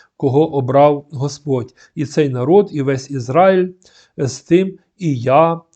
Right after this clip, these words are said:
із ним залишусь». Ну, як дальше буде із Хусією, ми,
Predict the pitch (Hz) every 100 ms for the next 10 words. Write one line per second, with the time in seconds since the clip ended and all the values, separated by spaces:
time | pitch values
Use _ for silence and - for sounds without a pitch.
0 | _ 151 113 120 123 147 147 _ _ 120
1 | 139 123 113 - - - - _ _ _
2 | _ _ _ _ - - _ _ 202 208
3 | 160 165 - 156 135 160 139 151 139 139
4 | 143 135 - 202 - 143 123 135